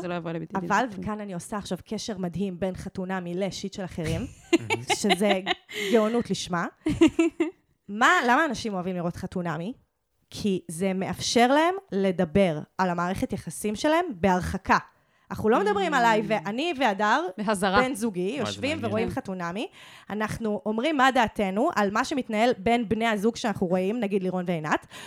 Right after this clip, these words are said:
Speaker 2: ואנחנו לא
Speaker 1: <laughs>
Speaker 2: צריכים לדבר על עצמנו ומה, איך אנחנו מתנהגים, אנחנו... מדברים על זה ולומדים אחד על השני בזכות מה שאנחנו רואים
Speaker 1: נכון,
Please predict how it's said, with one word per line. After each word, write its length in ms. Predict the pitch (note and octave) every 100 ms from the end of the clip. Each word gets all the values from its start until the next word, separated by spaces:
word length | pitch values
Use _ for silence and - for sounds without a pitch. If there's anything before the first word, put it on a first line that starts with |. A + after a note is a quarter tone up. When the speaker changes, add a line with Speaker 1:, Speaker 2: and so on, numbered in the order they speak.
| -
Speaker 2:
ואנחנו 760 | F#3 F#3 B3 - A3+ A3 - G#3+
לא 120 | A3+ F#4+
Speaker 1:
<laughs> 40 |
Speaker 2:
צריכים 400 | A4+ - G4 E4+ D4 _ _ _
לדבר 340 | A#3+ A#3 A#3
על 200 | B3+ B3+
עצמנו 520 | A#3 - - B3 A#3 A3
ומה, 180 | A3 A3
איך 200 | A#3 A#3+
אנחנו 340 | A#3 A3+ - A#3+
מתנהגים, 380 | B3 C4+ C#4+ G4
אנחנו... 240 | - A#3+ - - _ _
מדברים 520 | A3+ A3+ A3 A3 D4+
על 160 | G4+ F#4
זה 180 | A#3 B3 A#3+
ולומדים 520 | G#3 G#3+ G#3+ F3 E4+
אחד 240 | F#4 - D#4+
על 80 | D#4+
השני 440 | G#3+ A3+ G#3+ D#4 G#4
בזכות 460 | A3+ A3 - D#4+ D#4
מה 120 | C4
שאנחנו 400 | D4+ C#4 A#3 G#3 -
רואים 300 | F#3+ G#3 -
Speaker 1:
נכון, 140 | A3